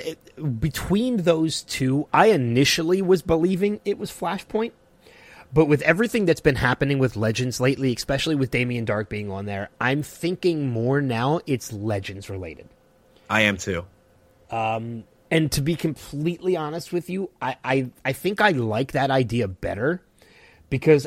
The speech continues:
Speaker 1: I don't wanna see every single thing that happens changes due to Flashpoint. I, I'm actually liking the fact that, hey, here's another big change, but guess what? It's, this one's not due to Flashpoint.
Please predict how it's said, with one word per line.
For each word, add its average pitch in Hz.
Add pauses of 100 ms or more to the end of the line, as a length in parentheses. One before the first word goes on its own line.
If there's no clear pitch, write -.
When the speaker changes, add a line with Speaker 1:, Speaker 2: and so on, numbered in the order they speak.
Speaker 1:
I 170
don't 247
wanna 208
see 190
every 156
single 147
thing 139
that 123
happens 123
changes 117
due 117
to 110
Flashpoint. 95 (100)
I, 151
I'm 165
actually 175
liking 139
the 123
fact 110
that, 110 (280)
hey, 147
here's 156
another 151
big 123
change, 123
but -
guess 110
what? 160 (420)
It's, 175
this 170
one's 175
not 156
due 139
to 131
Flashpoint. 120